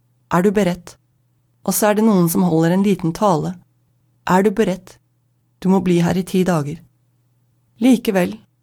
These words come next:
med erfaringer vi har fra veldig mange elever, fra veldig mange kurs,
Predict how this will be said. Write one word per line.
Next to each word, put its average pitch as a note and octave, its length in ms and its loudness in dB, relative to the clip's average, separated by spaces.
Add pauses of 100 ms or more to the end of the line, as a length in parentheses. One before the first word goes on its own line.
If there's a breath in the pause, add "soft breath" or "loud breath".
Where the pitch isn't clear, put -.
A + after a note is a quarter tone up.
(120)
med - 200 0
erfaringer F#3 640 0
vi G3 80 -2
har F#3 160 0
fra F3+ 220 -4
veldig G3 260 0
mange G3 240 0
elever, F#3 460 -2 (640)
fra E3+ 200 -4
veldig G3+ 260 2
mange F#3+ 300 2
kurs, - 380 -4